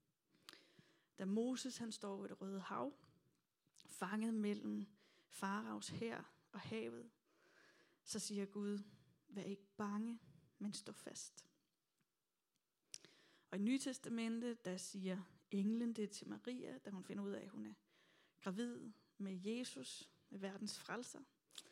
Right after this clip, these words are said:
så siger englen, "Frygt ikke." Englen siger det også til Josef, som skal være far. Englen siger det også til Zacharias, da han skal være far til Johannes Døberen.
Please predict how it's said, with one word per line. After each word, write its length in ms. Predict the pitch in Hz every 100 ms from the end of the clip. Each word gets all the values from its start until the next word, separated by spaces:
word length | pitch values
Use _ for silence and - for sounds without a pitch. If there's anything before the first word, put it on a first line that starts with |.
| - -
så 120 | - 202
siger 240 | - 208 208
englen, 520 | 202 196 208 196 202 - _ _ _ _ - - - -
"Frygt 400 | - 196 190 -
ikke." 260 | 226 233 285 - _ _ _ _ _ _ _ - - - -
Englen 280 | 208 214 220
siger 180 | 196
det 100 | 196
også 200 | 185 196
til 180 | - 202 196
Josef, 480 | 233 254 277 - - - -
som 200 | - 185
skal 160 | 196
være 160 | 190 202
far. 360 | - 208 254 277 _ _ _ _ _ _ _ _ _ _ _ -
Englen 320 | 226 226 233
siger 160 | 214 220
det 100 | 214
også 140 | 220
til 120 | -
Zacharias, 840 | 220 226 214 220 269 277 262 - - _ - - - - - - _
da 60 | 208
han 200 | 208 220
skal 200 | - 214
være 240 | 202 175
far 360 | 202 208 185 208
til 400 | - - 180 208 - - _ _ _ _ _ _
Johannes 300 | 208 202 202
Døberen. 560 | - 240 254 269 254 262